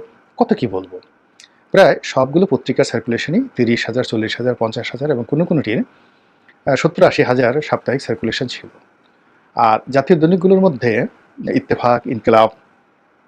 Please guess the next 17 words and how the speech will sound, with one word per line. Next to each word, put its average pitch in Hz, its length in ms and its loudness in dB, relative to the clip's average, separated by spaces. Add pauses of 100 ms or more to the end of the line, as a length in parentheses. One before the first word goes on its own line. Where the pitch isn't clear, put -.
(720)
ইত্তেফাক, 190 320 4
ইনকিলাবের 180 420 6 (220)
যে 170 140 2
কোনো 233 140 6
একটা 135 140 2
রিপোর্ট, 104 420 -2 (240)
আহ, 110 440 -10
এ 127 40 -12
কল্পনাই 160 400 2
করা 92 220 -4
যায় 92 180 -12
না - 120 -20 (540)
একেবারে 113 280 -2
নব্বইয়ের 113 300 -2
দশক 113 320 -2
পর্যন্ত। 147 400 -4 (400)
আর 139 240 6